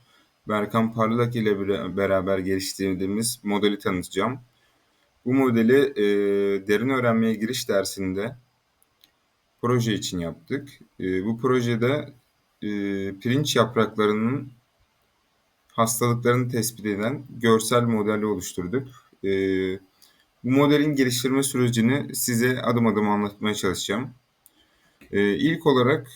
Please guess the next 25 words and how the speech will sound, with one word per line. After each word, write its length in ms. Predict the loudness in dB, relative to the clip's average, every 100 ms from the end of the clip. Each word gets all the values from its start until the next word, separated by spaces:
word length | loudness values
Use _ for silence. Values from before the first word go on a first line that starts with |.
| -20 _ _ _ _ _
gerekli 340 | 0 2 2 -4
kütüphaneleri 580 | -2 2 2 2 0 0
yüklüyoruz. 440 | -2 -2 -2 -2
Burada 180 | -2 -2
Open 280 | -2 -4 -8
C 260 | -6 -4
V 120 | -2
gibi 460 | -4 -4 -4 -4 -6 -14 _ _ _
görüntüleri 480 | 2 2 2 0 0
okuyacağımız, 760 | 0 -4 -6 -2 -2 -2 -6 -4
daha 160 | -6
sonra 480 | -4 -4 -4 -4 -6 -6
eğitim 380 | -6 -4 -4
veri 120 | -2 -2
setine 360 | -6 -6 -4
ayıracağımız, 720 | -4 -2 -2 -2 -2 -6 -14 -20 _ _ _ _ _ -20 _ _ -4
e, 60 | 0 2 2 0 -2 -2 -4 -6 -14 _ -20
kütüphaneleri 540 | 0 4 6 6 4
ekliyoruz. 480 | 2 0 -2 -2 0
Daha 160 | 2 4
sonra 560 | 4 4 4 2 2
veri 180 | 4 4
setimizi 480 | 2 0 0 2 4
daha 140 | 4
önceden 480 | 4 4 2 2